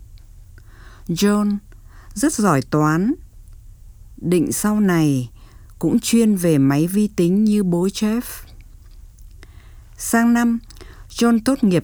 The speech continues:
trung học, chưa biết sẽ thi vào trường nào. Bố mẹ Jeff muốn John học trường Đại học Kỹ thuật Massachusetts. Nghỉ đông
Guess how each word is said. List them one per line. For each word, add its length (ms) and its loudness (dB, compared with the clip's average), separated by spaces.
trung 300 -2
học, 260 0
chưa 220 0
biết 260 0
sẽ 420 -4
thi 260 0
vào 160 0
trường 360 2
nào. 480 0
Bố 260 2
mẹ 260 0
Jeff 340 0
muốn 300 2
John 500 0
học 300 -4
trường 340 2
Đại 160 -2
học 260 -6
Kỹ 220 -4
thuật 240 -4
Massachusetts. 920 -6
Nghỉ 220 4
đông 340 2